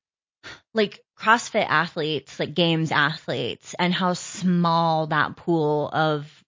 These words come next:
really competitive women are, and how to be friends with people that you are competing with, and if that is even possible, you know. And I know I'm taking this into sports a little bit, but Maddie Rogers,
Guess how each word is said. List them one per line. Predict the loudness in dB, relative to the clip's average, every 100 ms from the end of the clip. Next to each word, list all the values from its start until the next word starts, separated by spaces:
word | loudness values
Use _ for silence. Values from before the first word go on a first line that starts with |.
| -16
really | -2 0 2
competitive | -2 -4 -2 -2 -2 -4
women | -4 -2 -2
are, | -2 -2 -4 -8 _ _ _ _ _ _ _ 0
and | 2 2 0 -2 -6 -14 _ _ _ _ -12
how | 2 6 6 6 4 2 -2 -8 _ _ _ _ _ _ -8
to | -6 -6 -4
be | -2 -2
friends | -2 0 2 0 -4
with | -6 -8 -6
people | -8 -4 -4 -4
that | -4
you | -6 -8 -2
are | -2 -2
competing | -6 -10 -8 -6 -4 -4 -6
with, | -6 -6 -6
and | -8 -6
if | -8 -4
that | -2 -2 -2
is | -4 -4 -4
even | -6 -4 -4 -6
possible, | -6 -8 -6 -8 -6 -6 -4
you | -4 -4
know. | -2 -4
And | -4
I | -2
know | 0
I'm | 0 -2
taking | -2 -2
this | -4 -4
into | -6
sports | -4 -2 -2
a | -2
little | -4
bit, | -2 -4 -4
but | -6 -6 -8 _ _ _ _ 0
Maddie | 4 4 2
Rogers, | 4 4 4 2 0 -2 -6 -14